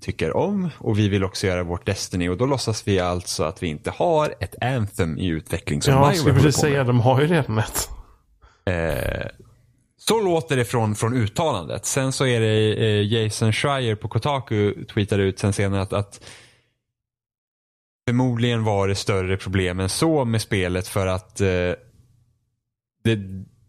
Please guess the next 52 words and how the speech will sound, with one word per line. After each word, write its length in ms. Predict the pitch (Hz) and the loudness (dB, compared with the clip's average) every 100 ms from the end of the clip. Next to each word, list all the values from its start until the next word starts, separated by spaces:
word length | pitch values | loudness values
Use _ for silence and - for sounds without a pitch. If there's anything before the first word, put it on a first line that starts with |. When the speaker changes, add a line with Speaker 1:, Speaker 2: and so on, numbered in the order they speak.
| - | -4
Speaker 1:
det 100 | 120 | -2
lades 340 | 110 98 98 | 0 0 0
inte 340 | 123 95 - 127 | 0 0 -2 -2
ner 180 | 95 | -2
för 80 | 85 | -4
att 60 | 95 | -4
det 40 | |
var 80 | 90 | -4
ett 60 | - | -2
single 220 | 92 82 | -4 -2
play-spel, 440 | 85 85 135 95 | -4 -4 -4 -6
om 60 | 85 | -8
man 100 | 78 | -8
säger 180 | 71 78 | -8 -4
så, 220 | - 50 | -2 0
utan, 340 | 90 87 87 | 0 -2 -2
utan 460 | 92 92 87 85 80 | -2 -2 -2 -4 -4
det, 420 | 95 87 82 80 - _ - - - _ _ _ _ _ _ _ - | -2 -2 -4 -6 -10 _ -20 -20 -20 _ _ _ _ _ _ _ -2
det 80 | |
verkar 260 | 101 92 - | 0 0 -4
ha 40 | |
varit 180 | 85 85 | -4 -4
andra 280 | 95 85 98 | -4 -2 -2
grejer. 160 | 95 87 | -2 -2
Så 80 | |
att, 100 | 104 | -2
så 180 | - - | -4 0
förmodligen 440 | 104 123 123 107 101 | 2 4 2 0 0
så 100 | 104 | 0
har 80 | |
det 60 | 95 | 0
liksom, 400 | 90 - 90 87 - - | -2 -2 -4 -6 -12 -6
jag 220 | 120 113 | -2 0
skulle 140 | - 107 | -2 -4
tro 340 | - 143 92 | 0 -2 0
att 160 | 92 - | -2 -2
det 100 | 92 | -2
har 100 | 85 | 0
gjort 160 | 82 | -2
så 60 | 90 | -4
att 60 | |
det 80 | - | -2
här, 180 | 85 80 78 | -2 -2 -2
eh, 600 | - 80 - - 50 50 101 - - _ _ _ _ _ _ _ _ _ - | -2 -2 0 0 0 -2 -6 -10 -20 _ _ _ _ _ _ _ _ _ -6
det 60 | |
här 240 | 85 85 80 | -4 -2 -4
spelet 420 | - 95 87 85 | -2 0 0 0
har 80 | 92 | -2
haft 200 | 85 - | -4 -4
proble-, 220 | 87 101 | -2 -2
andra 260 | 117 113 120 | -2 -2 -2
problem. 340 | 117 110 92 | 0 0 -2